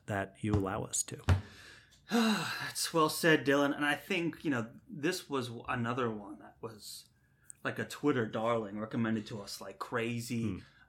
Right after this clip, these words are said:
Speaker 2: I see a lot of other shows picking this series up, and for good reason. The thing that interests me, it's like you said, it's one of those weird things where s-, people insist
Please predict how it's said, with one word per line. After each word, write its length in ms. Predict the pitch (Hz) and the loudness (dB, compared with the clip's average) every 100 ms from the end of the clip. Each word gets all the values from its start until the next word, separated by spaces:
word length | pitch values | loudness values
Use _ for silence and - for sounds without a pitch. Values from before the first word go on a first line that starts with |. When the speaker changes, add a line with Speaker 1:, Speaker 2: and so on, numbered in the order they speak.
| - | -12
Speaker 2:
I 40 | |
see 200 | 117 135 | -6 0
a 60 | 120 | 2
lot 220 | 113 113 | 2 4
of 120 | 120 120 | 2 0
other 420 | 120 120 117 117 | 0 4 4 2
shows 520 | 120 - 123 117 113 | -2 0 2 2 -2
picking 360 | - 135 127 117 | -2 -2 0 -2
this 140 | 117 | -2
series 440 | - 120 110 113 | -4 -4 -4 -4
up, 200 | 113 107 | -6 -6
and 160 | 120 117 | -6 -6
for 100 | 127 | -6
good 220 | 113 107 | -6 -6
reason. 460 | 107 104 101 104 101 - - - - | -6 -10 -10 -12 -12 -16 -20 -20 -10
The 80 | - | -6
thing 220 | 127 220 | 2 2
that 180 | 233 165 | 2 0
interests 420 | 156 151 139 - | -2 0 -4 -4
me, 400 | 123 131 101 104 - | -2 -2 -2 -6 -8
it's 180 | - | -6
like 240 | 127 139 - | 0 0 0
you 60 | |
said, 420 | 120 - 123 98 104 - | -6 -4 -4 -4 -12 -4
it's 260 | 147 - | -4 -4
one 160 | 131 185 | -4 -2
of 60 | 190 | -2
those 160 | 131 113 110 | -4 -8 -8
weird 500 | 117 202 233 214 202 - | -2 0 0 -2 -4 -6
things 460 | 190 139 101 107 - | -4 -4 -4 -8 -6
where 140 | 107 | -8
s-, 180 | 107 - _ | -8 -12 _
people 560 | 160 - 143 131 123 - _ _ - | -8 -4 -2 -2 -6 -14 _ _ -8
insist 760 | 135 120 - 185 170 - - | -6 -4 -2 -2 -2 -6 -12